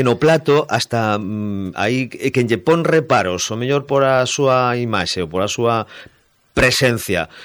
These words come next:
Eh, a lamprea non llo pon a angula. Cal é o ciclo?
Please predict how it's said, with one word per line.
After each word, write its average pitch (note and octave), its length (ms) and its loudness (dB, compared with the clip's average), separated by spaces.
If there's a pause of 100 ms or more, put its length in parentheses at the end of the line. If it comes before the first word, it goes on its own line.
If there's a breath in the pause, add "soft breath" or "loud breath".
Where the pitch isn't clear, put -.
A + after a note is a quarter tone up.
(220 loud breath)
Eh, F2 160 -2
a G#2 320 0
lamprea G#2+ 400 2
non B2+ 160 0
llo A2 240 0
pon A2 240 4
a F2 80 0
angula. F#2 400 0
Cal G#3 240 2
é A2+ 40 4
o - 40 0
ciclo? G2 560 -6